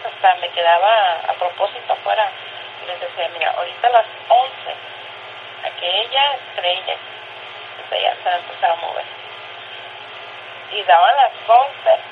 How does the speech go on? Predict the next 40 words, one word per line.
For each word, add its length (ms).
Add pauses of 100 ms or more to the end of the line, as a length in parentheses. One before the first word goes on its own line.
y 160
se 60
empezaba 840
a 40
mover 500
la 60
estrella. 400 (1040)
Y 140
apagaba 580
y 40
prendía. 500 (220)
Pues 180
no 120
era 140
estrella, 520
pues 140
yo 140
sabía 220
que 60
no 60
era 120
estrella 280
porque 220
no 140
titilaba 680
como 160
una 120
estrella, 380
o 80
sea, 100
era 80
una 200 (120)
luz 120 (120)
fija. 320 (500)
De 60
repente 360
se 80
empezaba 360
a 20
mover. 300